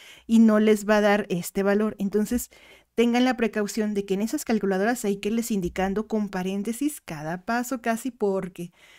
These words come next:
si no, nada más hace una de las operaciones.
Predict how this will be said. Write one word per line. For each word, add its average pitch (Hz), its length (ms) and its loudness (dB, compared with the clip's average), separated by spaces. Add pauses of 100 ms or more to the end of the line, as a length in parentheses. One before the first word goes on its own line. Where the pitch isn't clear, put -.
(140)
si - 140 -6
no, 269 280 0
nada 214 240 0
más 208 240 -2
hace 202 200 -4
una 196 200 -2
de 180 80 -2
las 170 160 -6
operaciones. 165 640 -12